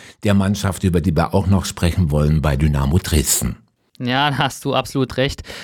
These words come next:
Speaker 2: äh, Uwe. Dynamo Dresden, das ist, boah, bisher nicht so wirklich, äh, die Saison der Dresdner. Tabellenplatz sechzehn, immer noch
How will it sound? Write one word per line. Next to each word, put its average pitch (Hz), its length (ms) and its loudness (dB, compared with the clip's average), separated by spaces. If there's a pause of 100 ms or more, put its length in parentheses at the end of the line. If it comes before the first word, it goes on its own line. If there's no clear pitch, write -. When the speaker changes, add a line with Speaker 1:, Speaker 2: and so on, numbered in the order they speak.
(300)
Speaker 2:
äh, 131 100 6
Uwe. 131 360 6
Dynamo 127 320 4
Dresden, 143 500 2
das 127 220 0
ist, - 480 0 (300)
boah, 131 220 4 (440)
bisher 160 500 4 (400)
nicht 175 320 0
so 165 180 4
wirklich, 156 560 0
äh, 143 220 4
die 147 380 2
Saison 135 500 2
der 135 140 2
Dresdner. 139 640 4
Tabellenplatz 127 640 4
sechzehn, 135 400 2
immer 131 160 6
noch 123 220 4